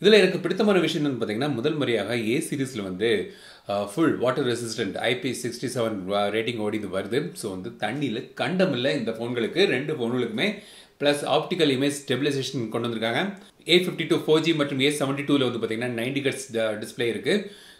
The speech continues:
ஏ ஃபிஃப்டி டூ ஃபைவ் ஜில வந்து one twenty hertz display தராங்க. சிக்ஸ்டி ஃபோர் மெகா பிக்சல் camera இருக்கு.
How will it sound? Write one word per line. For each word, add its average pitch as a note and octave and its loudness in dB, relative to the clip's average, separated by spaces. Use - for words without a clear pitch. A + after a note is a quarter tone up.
ஏ D3 6
ஃபிஃப்டி D#3 -2
டூ D#3+ 0
ஃபைவ் C#3 2
ஜில E3 4
வந்து B2+ 0
one B2 -2
twenty C3 0
hertz A#2 -4
display A2 -6
தராங்க. A2 -2
சிக்ஸ்டி F#3+ 0
ஃபோர் E3 4
மெகா C3+ 2
பிக்சல் C3 -4
camera C3+ 2
இருக்கு. B2 2